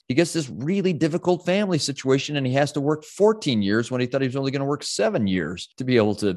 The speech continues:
to marry Rachel. Uh, and, and then we'll see as it goes on, I mean, just time after time, it seems like even though he's doing everything God asks, the tables keep getting turned on him.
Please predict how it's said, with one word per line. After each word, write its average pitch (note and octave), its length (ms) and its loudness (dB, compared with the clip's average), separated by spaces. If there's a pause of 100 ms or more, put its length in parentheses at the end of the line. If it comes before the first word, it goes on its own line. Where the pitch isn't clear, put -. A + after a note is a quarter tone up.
(140)
to A2 80 -2
marry G#2+ 320 4
Rachel. F#2+ 540 -2
Uh, F#2+ 340 6
and, G#2+ 400 0
and B2 160 0
then D3+ 140 4
we'll C#3 120 4
see D#3+ 220 2
as B2+ 100 2
it B2+ 60 -2
goes B2+ 200 2
on, D3 320 2
I G#2+ 100 4
mean, B2 180 -2
just C3 180 -4
time D3 220 0
after D#3 220 0
time, C#3 420 2
it G#2 100 -2
seems C#3+ 300 -2
like C3 280 2 (320)
even D3+ 240 2
though C#3+ 140 4
he's C3+ 120 2
doing C3+ 200 -2
everything C#3 360 0
God C3 200 6
asks, D3 400 4 (320)
the A#2+ 60 -6
tables C#3+ 400 4
keep D#3+ 160 -6
getting E3+ 220 0
turned G3 280 -4
on E2+ 200 -4
him. - 120 -16